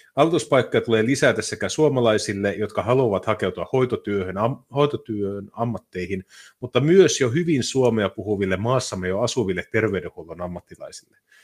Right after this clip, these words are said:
Eh, nämä on niin kuin kokoomuksen linjauksia, ja jos miettii, että, eh, mikä on tämä isompi kehityskulku, niin julkisella sektorilla, julkisessa terveydenhoidossa,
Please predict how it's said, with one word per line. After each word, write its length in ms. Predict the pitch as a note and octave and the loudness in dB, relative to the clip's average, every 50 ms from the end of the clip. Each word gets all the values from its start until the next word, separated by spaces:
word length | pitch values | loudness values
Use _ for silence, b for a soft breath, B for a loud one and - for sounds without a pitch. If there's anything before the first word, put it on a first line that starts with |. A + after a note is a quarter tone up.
| b b b b b b b b b _ - | b b b b b b b b b _ 0
Eh, 340 | A#2+ B2 C3 C3 C3+ B2+ - - - - _ _ _ _ _ _ | 2 4 4 4 4 0 -2 -8 -16 -20 _ _ _ _ _ _
nämä 100 | C#3+ D#3+ | 0 0
on 60 | F3 | 2
niin 100 | F3+ F3 | 2 0
kuin 120 | E3 D#3+ - | -2 -4 -2
kokoomuksen 640 | - F3 D3+ F3 F3 D#3 D3+ C3+ - - D3+ C#3 | -2 -2 0 2 0 0 0 -2 -4 -4 -2 -2
linjauksia, 680 | C#3+ C#3+ C#3 C#3 C3+ C3 B2+ - - - C3+ B2+ C3 B2 - _ _ - | 0 0 0 2 2 2 2 0 -2 0 2 2 2 0 -4 _ _ -4
ja 260 | A#2+ A#2 A#2 G#2+ - - - _ | 0 0 0 0 -2 -8 -10 _
jos 220 | C3+ C3 - - | -2 -2 -2 0
miettii, 420 | D3+ D#3+ D#3+ D#3+ - - - C3 B2+ | 0 -2 -2 -2 -2 -2 2 4 4
että, 380 | A2+ - - - B2 A2+ - - - - | 2 2 0 -2 -2 -2 -2 -4 -8 -8
eh, 440 | A2+ G#2+ G#2 F#2+ - _ _ F#2+ _ _ _ _ _ B2+ | -6 -6 -6 -8 -10 _ _ -20 _ _ _ _ _ -12
mikä 240 | A#2+ - C#3+ C#3 C3 | 0 2 4 4 4
on 100 | A2+ G2+ | 4 4
tämä 220 | A#2 G#2+ G#2+ G#2 | 2 2 2 2
isompi 480 | G#2+ A#2+ - - B2 A2 G2 - G2 - | 0 -4 -2 -2 -2 -2 -2 -4 -8 -8
kehityskulku, 880 | - A#2 G#2 G#2+ A2 - G#2 - - - F#2+ F#2 F2+ F#2 - F#2+ - B B B B B B B - | -6 -4 -4 -4 -4 -6 -8 -12 -12 -14 -14 -14 -16 -14 -18 -20 -20 B B B B B B B -8
niin 180 | A2 G#2 F#2 - | -6 -6 -6 -4
julkisella 580 | - C3+ D3+ F3+ F#3+ F#3+ - - D3 B2+ G#2+ | 0 4 4 4 4 2 0 0 0 0 0
sektorilla, 560 | F#2+ - A#2 - - - A#2+ G2+ G2+ F#2 F#2+ G2 | 0 0 -2 -2 0 -2 0 0 0 0 0 0
julkisessa 400 | A#2 C3+ C#3+ B2+ B2 - G#2 F#2 | 0 0 0 0 -2 -4 -6 -2
terveydenhoidossa, 1080 | - G#2+ F#2+ G2 G#2 G2 F2+ F#2+ E2+ F#2+ F#2 F2+ F2+ F#2 F2+ - - - - - - | -2 0 0 0 0 -2 -2 -4 -4 -4 -6 -6 -6 -8 -8 -8 -8 -8 -8 -8 -8